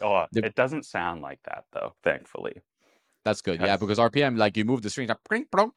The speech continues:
Speaker 2: pling, plong. You're like, "Ah, interesting," you know? <laughs>
Speaker 1: Yeah, that, that was horrible. Pulling tension on the last couple crosses with R P M Power is, like,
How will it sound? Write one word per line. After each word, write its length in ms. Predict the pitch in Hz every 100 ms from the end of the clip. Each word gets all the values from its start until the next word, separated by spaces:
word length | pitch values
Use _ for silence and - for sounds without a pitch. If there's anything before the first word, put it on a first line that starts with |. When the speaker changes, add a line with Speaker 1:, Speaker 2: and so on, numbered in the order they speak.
| -
Speaker 2:
pling, 140 | 196
plong. 260 | 214 190 208
You're 120 | 127
like, 140 | 120 120
"Ah, 300 | 202 277 156 -
interesting," 560 | - 147 101 85 85 90 -
you 100 | 85
know? 120 | 90
<laughs> 20 | 107
Speaker 1:
Yeah, 320 | 90 80 76
that, 240 | 90 98 -
that 200 | 98 107
was 140 | 101 -
horrible. 460 | 87 78 73 73
Pulling 360 | - 95 101 110
tension 400 | - 82 82 85
on 120 | 80
the 80 | 73
last 260 | 73 73
couple 240 | - 82 76
crosses 540 | - 67 69 - 90
with 140 | 85 -
R 180 | 82 85
P 160 | -
M 140 | 85 87
Power 420 | 82 85 92 90
is, 200 | 80 -
like, 420 | 60 62 - -